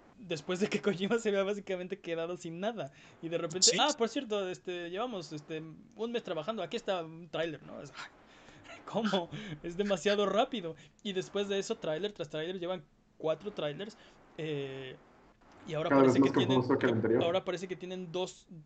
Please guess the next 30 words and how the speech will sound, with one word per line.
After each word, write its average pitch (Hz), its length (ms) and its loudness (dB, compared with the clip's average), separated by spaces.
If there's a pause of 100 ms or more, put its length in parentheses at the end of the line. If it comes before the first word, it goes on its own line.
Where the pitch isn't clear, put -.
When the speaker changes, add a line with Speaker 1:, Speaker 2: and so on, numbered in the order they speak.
Speaker 1:
dos 170 340 -6
horas 208 220 2
por 175 140 -2
lo 151 80 0
menos, 175 300 -4
que 147 80 -10
fue 160 120 -6
lo 160 100 -6
que 156 80 -6
le, 135 220 -6
le, 135 280 -10
le 151 80 -8
mostraron 160 340 -4
a 160 60 -4
Guerrilla, 147 420 -4 (460)
Guerrilla 151 280 -2
Games 160 360 -6
de, 143 420 -2
de 143 140 -6
gameplay. 180 600 -4 (320)
Y, 160 460 -4
y, 151 540 -2
Speaker 2:
Mm. 165 40 -8
Speaker 1:
y 156 80 -6 (100)
todo 190 220 2
mundo 196 320 2
que 165 160 2
lo 151 180 0
ve, 190 420 -2
eh, 147 420 -6